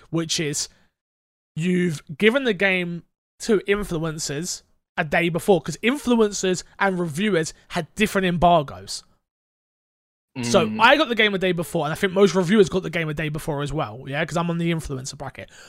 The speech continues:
Speaker 1: I could stream the game that day.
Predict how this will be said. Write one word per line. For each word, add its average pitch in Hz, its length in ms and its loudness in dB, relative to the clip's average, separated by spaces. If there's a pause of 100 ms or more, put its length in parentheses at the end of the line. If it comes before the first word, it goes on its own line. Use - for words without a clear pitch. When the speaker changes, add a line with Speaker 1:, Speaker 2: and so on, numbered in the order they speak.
(120)
Speaker 1:
I 262 160 8
could 269 200 4
stream 240 340 2
the 196 100 4
game 151 320 -2 (680)
that 208 240 4
day. 139 320 -4